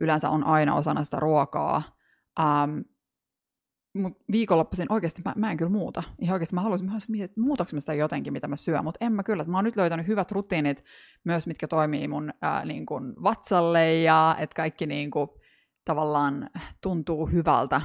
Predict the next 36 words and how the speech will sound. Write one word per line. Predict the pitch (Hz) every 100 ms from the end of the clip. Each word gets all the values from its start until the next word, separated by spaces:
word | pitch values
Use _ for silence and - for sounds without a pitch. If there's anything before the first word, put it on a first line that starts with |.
| - - -
ylläpitää | 160 139 - 139 147 147
sitä, | - -
niin | 139 151
kun, | 151
arkirytmiä | 139 147 - 143 139 - -
tavallaan | 156 156 - - - 165 _ -
myös | 170 180
viikonloppuisin. | 165 147 123 - 156 139
Et | -
toki, | 165 160 156
niin | 151
kun, | 151
aikataulut | 165 175 165 - 110 -
saattaa | 156 - -
muuttua, | - 175 - -
että | -
syö | 147
vähän | 143 170
myöhemmin | - 160 160 160 165
tai | 165 170 - - - - -
aikaisemmin | - 170 165 160 143
ja | 135
näin, | - 117 -
mut | 170
et | 156 - - _ -
aika, | 185 208
niin | 254 208
kun, | 175 165
vannoutunut | 196 156 139 131 135
mä | 135 135
oon | 143
kyllä | 143
noille, | 139 139
niin | 139 143 143
kun, | 147
tutuille, | 143 175 - 143 135 -